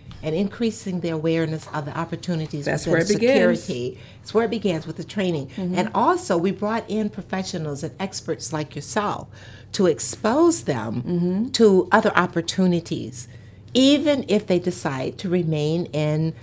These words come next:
Speaker 1: uh, becoming a C P A, or as the question Sarah asked, I T,
Speaker 2: Mm-hmm.
Speaker 1: all of that. But it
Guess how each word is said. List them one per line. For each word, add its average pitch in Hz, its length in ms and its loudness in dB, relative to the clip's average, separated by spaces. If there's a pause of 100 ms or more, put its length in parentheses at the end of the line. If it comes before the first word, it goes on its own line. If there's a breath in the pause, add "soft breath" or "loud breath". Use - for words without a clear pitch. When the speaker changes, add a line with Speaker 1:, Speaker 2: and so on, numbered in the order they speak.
(320 loud breath)
Speaker 1:
uh, 156 140 6
becoming 160 520 2
a 156 60 2
C 156 200 0
P 139 240 -2
A, 139 380 0 (300 loud breath)
or 170 140 4
as 160 300 2
the 170 140 2
question 170 500 0
Sarah 143 420 0
asked, 143 440 -6 (140)
I 143 280 0
T, 135 440 -4
Speaker 2:
Mm-hmm. 190 380 -2
Speaker 1:
all 240 280 4
of 220 120 0
that. 110 300 -8 (420 loud breath)
But 165 140 6
it 185 200 4